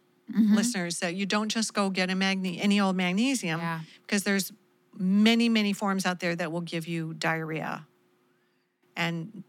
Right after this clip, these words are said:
Speaker 2: that's not what we need here.
Speaker 1: Great point. I just had an email from a client this morning. We swapped her magnesium, and guess what? Her diarrhea went away.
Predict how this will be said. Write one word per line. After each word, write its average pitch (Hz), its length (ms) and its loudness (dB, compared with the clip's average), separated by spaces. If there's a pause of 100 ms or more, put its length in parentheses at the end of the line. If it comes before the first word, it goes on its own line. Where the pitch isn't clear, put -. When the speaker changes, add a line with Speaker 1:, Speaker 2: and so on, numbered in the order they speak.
Speaker 2:
that's 156 300 -2
not 160 120 -2
what 165 180 -4
we 170 120 -4
need 143 240 -6
here. - 260 -10 (560)
Speaker 1:
Great 202 260 -2
point. 247 280 2
I 202 80 0
just 185 520 -4
had 190 160 -4
an 196 140 -4
email 196 300 -2
from 196 180 -6
a 196 60 -2
client 196 300 -2
this - 200 -12
morning. 269 380 4
We 220 120 0
swapped 196 400 -4
her 208 80 -2
magnesium, 202 580 2
and 285 120 4
guess 359 220 -4
what? 370 220 -2
Her 330 120 -4
diarrhea 247 520 0
went 208 180 0
away. 170 260 -6